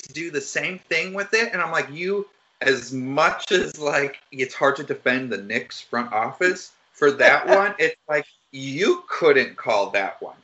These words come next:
Speaker 1: 'Cause he's,
Speaker 2: Mm.
Speaker 1: Steph still got, for me, he's always going to be great. He's one of my favorite players.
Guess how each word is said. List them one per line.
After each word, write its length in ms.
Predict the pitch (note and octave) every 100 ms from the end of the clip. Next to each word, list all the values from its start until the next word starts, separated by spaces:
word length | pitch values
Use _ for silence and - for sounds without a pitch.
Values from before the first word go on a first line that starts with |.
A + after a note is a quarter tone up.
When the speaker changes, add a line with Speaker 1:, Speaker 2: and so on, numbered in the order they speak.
| -
Speaker 1:
'Cause 240 | G3+ G3
he's, 220 | C4 A#3+ E3+
Speaker 2:
Mm. 180 | D#3 - _ _ _
Speaker 1:
Steph 320 | - C4+ -
still 340 | - - G#3 G3+
got, 340 | F#3 D#3 - - _
for 120 | D3+
me, 400 | D3 D#3 D#3 D#3+ _ _ _
he's 180 | C3+ B2
always 300 | B2 C3 C#3
going 140 | C#3+ C3+
to 40 |
be 60 | B2+
great. 260 | A#2+ G#2 F#2+
He's 100 | -
one 100 | A2+
of 40 |
my 80 | A2+
favorite 260 | A#2 G2+ -
players. 280 | G2 F#2